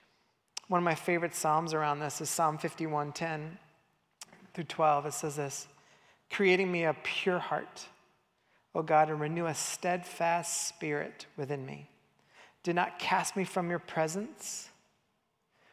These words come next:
or take away your Holy Spirit from me. Restore to me the joy of my salvation and grant me a willing spirit to sustain me."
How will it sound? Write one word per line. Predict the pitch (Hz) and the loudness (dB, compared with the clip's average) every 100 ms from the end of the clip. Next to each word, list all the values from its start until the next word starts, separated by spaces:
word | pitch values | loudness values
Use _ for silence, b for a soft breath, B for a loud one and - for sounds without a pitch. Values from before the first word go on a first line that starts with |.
| b | b
or | 156 | -4
take | 147 185 170 | -2 -2 0
away | 165 160 | 2 2
your | 160 151 | 2 0
Holy | - 170 156 151 | -2 -4 -2 -4
Spirit | - - 151 156 | -6 -2 -2 -4
from | 151 143 | -8 -8
me. | 147 139 - b b b b - | -10 -12 -20 b b b b -4
Restore | 156 - 175 175 | -4 0 4 4
to | 175 | 4
me | 180 | 0
the | 170 | 0
joy | 139 160 160 | 0 2 2
of | 170 165 | 0 0
my | 160 | -4
salvation | 151 156 147 156 151 147 | -2 -4 -2 -4 -4 -8
and | 139 | -6
grant | 151 160 | -6 -4
me | |
a | 147 | -4
willing | 147 156 156 | -4 -4 -6
spirit | - - 156 156 | -8 -6 -6 -6
to | - 175 156 | -8 -6 -8
sustain | - - 139 - - 156 139 143 131 127 | -8 -10 -8 -10 -10 -10 -10 -12 -14 -16
me." | 131 135 143 | -16 -18 -20